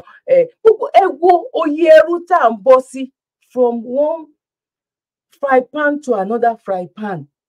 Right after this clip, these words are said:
From one fry pan to another fry pan. Brother mi àti sister mi, tẹ́ bá like ìwọ̀nba ṣókí tí a sọ yìí, ẹ bá wa tẹ like kẹ́ tí ó tẹ̀síwájú.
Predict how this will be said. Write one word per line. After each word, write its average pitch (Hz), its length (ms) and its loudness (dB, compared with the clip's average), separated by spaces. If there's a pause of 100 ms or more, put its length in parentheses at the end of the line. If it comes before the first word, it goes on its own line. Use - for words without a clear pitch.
(1040)
From 254 420 0
one 339 400 -2
fry 247 280 0
pan 285 400 -8
to 226 160 0
another 233 600 -4
fry 202 380 -6
pan. 190 440 -14 (320)
Brother 254 240 0
mi 175 100 -10
àti 151 160 -12
sister 160 380 -14
mi, 120 100 -20 (920)
tẹ́ 190 80 -6
bá 226 140 -2
like 147 720 -10 (160)
ìwọ̀nba 160 460 -10
ṣókí 190 400 -14 (200)
tí - 160 -20
a 160 120 -8
sọ 151 180 -16
yìí, 139 160 -14 (720)
ẹ 175 80 -18
bá 196 140 -2
wa 165 140 -2
tẹ 170 200 -8 (140)
like 175 460 -8
kẹ́ 147 260 -12
tí - 140 -18
ó 156 260 -10 (340)
tẹ̀síwájú. 156 600 -10